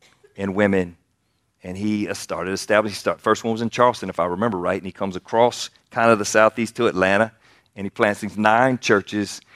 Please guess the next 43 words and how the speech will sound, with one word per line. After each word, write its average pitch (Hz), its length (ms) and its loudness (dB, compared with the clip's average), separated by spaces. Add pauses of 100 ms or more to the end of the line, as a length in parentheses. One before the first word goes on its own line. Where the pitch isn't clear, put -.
(160)
He 104 160 -10
just, 127 300 -6 (260)
he 104 60 -16
just 139 260 -4
really 139 280 4
kind 151 200 -4
of 127 80 -8
grinded. 110 460 -2 (1000)
He 104 60 -16
spent 135 240 -2
his 123 120 2
life 131 480 6
doing 113 220 0
this, 101 160 -2
investing 139 640 2
in 120 180 6 (300)
the 127 80 2
next. 131 680 4
He 131 100 -4
had 135 120 2
this, 120 260 0 (420)
like, - 140 -20 (300)
crazy 151 760 6
will 147 420 8
to 147 100 -2
push 151 300 2
it 147 80 4
forward, 160 240 6
but 139 140 6
he - 20 6
was 120 100 2
humble 160 360 4
enough 143 260 6
to - 80 -14
pass 139 380 -2
it 120 80 -14
to 151 80 -4
the 135 100 4
next 139 240 4
generation. 135 460 6
He 120 60 4
had 123 120 8
his 107 140 2